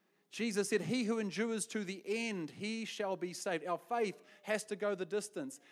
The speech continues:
And as long as you stay submitted to God, you might feel like quitting sometimes, but it's amazing as you surrender to God, how he just puts that energy and that grace flows into your life, gives you that, "Oh, that, oh, God, you're worthy."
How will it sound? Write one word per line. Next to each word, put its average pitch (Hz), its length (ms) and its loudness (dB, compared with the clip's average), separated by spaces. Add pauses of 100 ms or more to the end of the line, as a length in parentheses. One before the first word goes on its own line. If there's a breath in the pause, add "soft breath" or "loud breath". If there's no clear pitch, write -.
(160 loud breath)
And 185 100 -2
as 175 120 -2
long 240 260 4
as 190 100 -2
you 233 120 0
stay 220 240 4
submitted 208 480 0
to 196 80 -4
God, 196 260 2
you 262 80 0
might 220 220 0
feel 262 240 -4
like 185 220 0
quitting 190 260 0
sometimes, 190 640 -4 (560 loud breath)
but 214 100 0
it's 208 120 -2
amazing 208 440 2
as 196 140 -2
you 190 80 -4
surrender 190 400 -2
to 160 80 -6
God, 185 260 4
how 208 200 -2
he 190 80 0
just 160 180 -8
puts 190 180 -8
that 156 180 -2
energy 185 480 -4
and 156 100 -2
that 139 160 -6
grace 190 360 2
flows 180 320 0
into 180 200 -6
your 170 120 2
life, 170 300 4 (380 loud breath)
gives 214 240 2
you 208 80 -2
that, 190 240 4
"Oh, 190 320 0
that, 180 180 0 (120)
oh, 196 200 4
God, 196 340 8
you're 202 120 2
worthy." 190 520 4